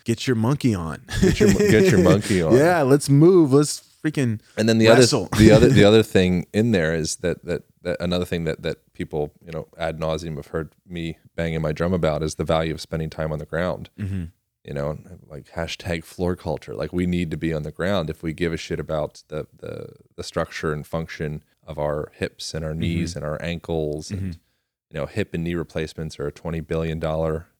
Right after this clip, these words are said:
Speaker 2: a year industry. Osteoarthritis is, like, in two thousand and three or something, it was, like, a sixteen point eight billion dollar industry. I don't know what it is now. There's just so much. This is what I'm saying with, like, the, the low-hanging fruit. And one of the,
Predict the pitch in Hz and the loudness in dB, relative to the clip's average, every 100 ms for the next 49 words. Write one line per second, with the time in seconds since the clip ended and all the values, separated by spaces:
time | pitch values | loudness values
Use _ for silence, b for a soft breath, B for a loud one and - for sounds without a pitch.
0 | _ 87 85 85 87 82 82 - _ _ | _ -10 -10 -8 -6 -4 -6 -10 _ _
1 | 87 82 - _ 80 80 78 _ _ 78 | -8 -8 -10 _ -8 -8 -10 _ _ -10
2 | - 80 73 85 85 82 - 78 80 78 | -6 -8 -6 -4 -2 -4 -6 -8 -4 -6
3 | - 80 82 78 78 78 78 82 73 71 | -8 -20 -20 -18 -12 -10 -10 -12 -16 -16
4 | 90 _ _ _ _ _ _ _ _ - | -20 _ _ _ _ _ _ _ _ -10
5 | 78 80 76 73 - - _ _ 73 71 | -8 -6 -8 -12 -16 -20 _ _ -18 -14
6 | 73 73 80 76 73 - - - - 82 | -14 -14 -16 -18 -20 -20 -20 -20 -14 -14
7 | - 78 85 - - 87 87 82 82 85 | -12 -14 -14 -16 -8 -6 -4 -4 -4 -4
8 | 82 85 82 - 71 71 73 76 78 - | -6 -8 -10 -10 -12 -10 -10 -12 -14 -16
9 | _ 90 82 82 90 _ _ _ 98 90 | _ _ -12 -10 -12 _ _ _ -4 -2
10 | 95 - - 117 110 107 92 90 92 - | -2 -4 0 4 6 6 4 4 2 0
11 | 90 92 90 82 95 85 76 76 76 76 | 0 2 0 0 -2 -2 -4 -6 -8 -8
12 | 80 82 82 87 82 80 78 _ 85 123 | -6 -4 -4 -4 -8 -8 -12 _ -2 -2
13 | _ _ 92 85 85 98 98 87 90 85 | _ _ -4 -2 0 2 2 0 0 0
14 | 82 | 0